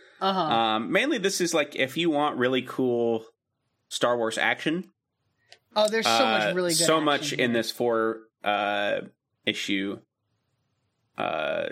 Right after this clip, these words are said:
Speaker 2: comic. Uh, very cool
Speaker 1: Yeah.
Speaker 2: Star Wars stuff. Um, so as soon as this is attacked, Grievous, or, uh, this is attacked, uh,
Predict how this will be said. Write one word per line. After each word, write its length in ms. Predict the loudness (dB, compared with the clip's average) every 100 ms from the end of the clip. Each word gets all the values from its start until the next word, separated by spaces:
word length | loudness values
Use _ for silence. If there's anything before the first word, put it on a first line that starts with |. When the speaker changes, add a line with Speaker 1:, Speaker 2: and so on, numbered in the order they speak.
| -8
Speaker 2:
comic. 400 | -8 -8 -10 -14 _
Uh, 160 | -4 -2
very 220 | 0 -2
cool 280 | -2 -2 -2
Speaker 1:
Yeah. 60 | -4 -10 _ _ _ _ _ _ _ _ _ _ _ _
Speaker 2:
Star 160 | -4 -4
Wars 160 | -6
stuff. 320 | -4 -4 -4 -16 _ _ _ _ -2
Um, 340 | 2 2 0
so 180 | 0 0
as 120 | 0
soon 380 | 0 0 2 0
as 720 | 2 4 4 2 -2 -6 -10 _ _ _ _ _ _ _ _ -6
this 200 | -4 -4
is 80 | -4
attacked, 560 | -2 0 0 -4 -12 -4
Grievous, 420 | -4 -2 -4 -2
or, 240 | 0 2 0
uh, 100 | -4 -6 -4
this 180 | -4 -2
is 60 |
attacked, 500 | -2 2 0 -2 -8
uh, 540 | -4 0 2 2 0